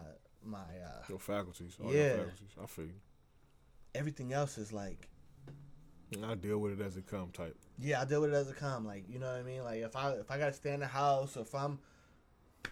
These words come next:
Speaker 1: whatever, my nigga, just that part of it.
Speaker 2: That's a,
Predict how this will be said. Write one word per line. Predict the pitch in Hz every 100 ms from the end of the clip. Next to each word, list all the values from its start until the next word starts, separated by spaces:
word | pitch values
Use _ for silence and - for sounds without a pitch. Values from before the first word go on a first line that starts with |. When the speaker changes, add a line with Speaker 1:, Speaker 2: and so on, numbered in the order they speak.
| - - - 110 120
Speaker 1:
whatever, | 151 160 165 123 104
my | 98 92 95
nigga, | 98 98
just | 110 -
that | 131 160 160
part | 175 170
of | 165 165
it. | 165 - - - - - - - - - - - - - - - -
Speaker 2:
That's | - -
a, | 147